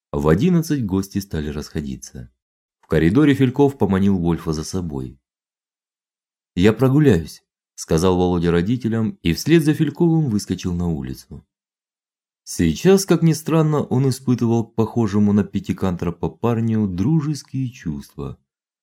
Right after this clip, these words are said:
потому что, не считая родителей, только он проявил понимание к его,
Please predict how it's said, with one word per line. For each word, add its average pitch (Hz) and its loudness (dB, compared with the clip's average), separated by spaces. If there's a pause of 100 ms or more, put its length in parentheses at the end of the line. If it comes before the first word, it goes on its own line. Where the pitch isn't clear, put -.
(120)
потому 92 4
что, 101 0
не 98 6
считая 92 0
родителей, 95 0
только 147 -2
он 87 -2
проявил 76 -2
понимание 98 -4
к - -18
его, 80 -6